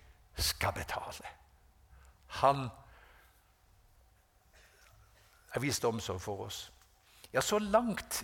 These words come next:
gikk den omsorgen at Jesus går inn i vårt sted på korset. Og igjen så ser vi at den lignelsen om den barmhjertige samaritan,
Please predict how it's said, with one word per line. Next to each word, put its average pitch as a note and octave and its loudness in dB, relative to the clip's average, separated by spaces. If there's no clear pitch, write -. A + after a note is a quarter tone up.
gikk F3 -4
den D#3+ 6
omsorgen G2+ -2
at - 2
Jesus E3 2
går D3 2
inn D#3+ 0
i D3 -4
vårt C#3 -4
sted - 0
på C#3+ -2
korset. - 0
Og C#3+ 4
igjen D3 2
så D#3+ -2
ser C#3+ 6
vi A#2 2
at - 2
den C3+ 2
lignelsen C3+ 0
om A#2+ -2
den B2 0
barmhjertige C3 2
samaritan, A#2+ 2